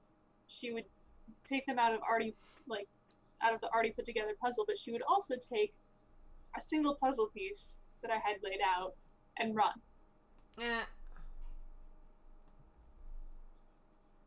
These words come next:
Speaker 1: And I'm like, cockatiels are actually quite quick when they want to be.
Speaker 2: Oh, yeah, no,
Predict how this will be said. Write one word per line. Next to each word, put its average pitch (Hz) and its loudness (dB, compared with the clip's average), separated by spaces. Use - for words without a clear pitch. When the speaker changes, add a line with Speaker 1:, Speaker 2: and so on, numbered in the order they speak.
Speaker 1:
And 233 -6
I'm 208 -6
like, 196 -6
cockatiels 269 0
are 240 0
actually 233 0
quite 330 -2
quick 381 -2
when - -6
they 214 -8
want - -6
to - -14
be. 262 -2
Speaker 2:
Oh, 208 -2
yeah, 196 -6
no, 196 -8